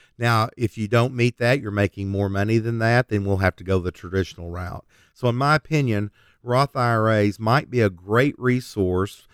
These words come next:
for a number of our listeners out there today,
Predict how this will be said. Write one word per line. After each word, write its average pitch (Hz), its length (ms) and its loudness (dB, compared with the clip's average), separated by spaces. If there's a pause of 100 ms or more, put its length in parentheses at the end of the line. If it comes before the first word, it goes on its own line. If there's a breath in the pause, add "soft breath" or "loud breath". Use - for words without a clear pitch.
(120)
for - 180 -2
a 104 60 4
number 113 280 2
of 127 120 -2
our 147 120 0
listeners 101 480 0
out 87 180 2
there 87 200 0
today, 87 480 -4